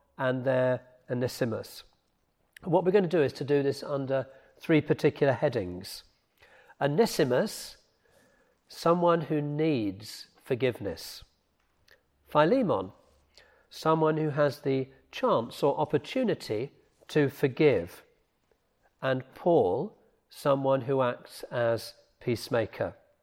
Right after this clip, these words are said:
And I hope that as we focus on each of these particular characters, we'll see three things. How each one of us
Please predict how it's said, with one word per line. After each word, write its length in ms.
And 100
I 80
hope 240
that 140
as 180
we 80
focus 800
on 360
each 340
of 160
these 200
particular 600
characters, 880
we'll 140
see 480
three 180
things. 600
How 280
each 320
one 240
of 140
us 420